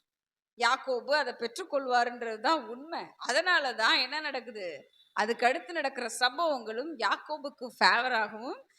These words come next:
ஏசாவுக்கு விரோதமாகவும் நடக்குது. ஏசா என்ன செஞ்சிடுறாரு? அந்த இடத்துல ஏமாற்றவும் பற்றுறாருன்னு தான் உண்மை. அப்ப,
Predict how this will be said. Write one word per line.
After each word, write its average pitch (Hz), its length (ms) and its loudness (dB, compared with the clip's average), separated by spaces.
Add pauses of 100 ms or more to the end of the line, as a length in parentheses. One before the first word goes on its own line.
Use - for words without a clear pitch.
(140)
ஏசாவுக்கு 254 720 2
விரோதமாகவும் 226 880 -2
நடக்குது. - 400 -16 (560)
ஏசா 294 340 4
என்ன 277 320 0
செஞ்சிடுறாரு? 233 480 -4
அந்த 233 320 -2
இடத்துல 240 380 0 (460)
ஏமாற்றவும் 302 800 2
பற்றுறாருன்னு 269 680 2
தான் 285 220 0
உண்மை. 254 320 -8 (680)
அப்ப, 262 540 4